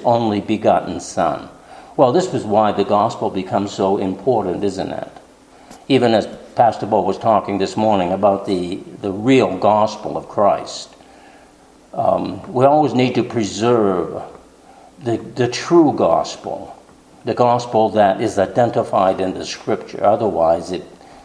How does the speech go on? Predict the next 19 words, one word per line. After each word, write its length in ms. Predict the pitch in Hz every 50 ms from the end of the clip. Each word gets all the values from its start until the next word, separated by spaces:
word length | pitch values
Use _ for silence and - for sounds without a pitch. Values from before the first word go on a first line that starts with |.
| - - _
it, 260 | - - 92 - -
uh, 200 | 101 92 85 85 -
it 140 | 104 98 95
becomes 560 | 98 95 - 107 92 90 - - - - - - - - _ -
another 520 | - 113 104 98 95 95 92 - - - - - - - - - - - - - _ -
rather 400 | 98 104 104 104 95 90 98 95
than 500 | - - 104 92 87 87 87 82 82 82 -
the 100 | 92 -
true. 500 | - - - - 101 85 80 - - - - - - _ _ _ _ - - - - - - - - - -
Uh, 280 | - - - 101 101 -
so 160 | - 165 151
Jesus 520 | 123 127 196 220 226 - 220 196 - -
was 160 | 156 147 117
manifested 720 | 131 147 143 135 131 127 123 - 123 110 - - 117 - -
to 80 | - -
take 260 | - - 123 120 -
away 240 | 107 101 101 98 104
our 160 | 104 92 90
sins. 600 | - - - 104 95 82 71 - - - - -